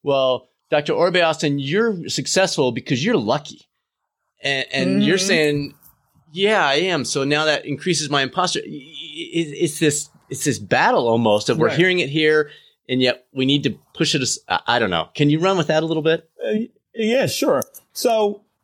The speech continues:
Speaker 2: I will say there's something to be said about luck. So I'm not going to dismiss it outright and say nothing can be attributed to luck.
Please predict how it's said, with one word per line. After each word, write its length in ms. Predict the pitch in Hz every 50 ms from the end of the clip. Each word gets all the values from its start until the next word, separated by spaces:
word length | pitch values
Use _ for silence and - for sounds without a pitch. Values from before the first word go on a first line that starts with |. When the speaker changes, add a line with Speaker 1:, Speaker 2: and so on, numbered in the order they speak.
| _ _
Speaker 2:
I 140 | 208 208 233
will 140 | 269 269 214
say 360 | - - 240 233 226 220 214
there's 300 | 196 202 185 190 185 -
something 320 | - 220 247 233 202 240 202
to 100 | - 208
be 200 | 185 165 165 160
said 480 | 151 - - - 160 160 160 147 143 - -
about 400 | 143 123 120 131 120 120 120 131
luck. 220 | 135 127 120 110 -
So 200 | - 151 143 143
I'm 220 | 147 156 160 160
not 340 | 175 185 185 190 214 190 143
going 320 | 127 139 143 143 139 139 135
to 80 | 147
dismiss 640 | 131 110 110 123 123 113 - - 131 127 120 - -
it 180 | 123 110 107 - -
outright 460 | 131 120 120 117 113 117 117 113 113
and 160 | - 117 110
say 340 | - - 127 113 110 110 110 107
nothing 520 | 107 110 113 120 123 127 123 - 127 110
can 200 | - 120 113 107
be 160 | 98 110 107
attributed 540 | 104 98 - - 120 107 107 107 104 101 95
to 100 | - 107
luck. 280 | 107 104 104 - - -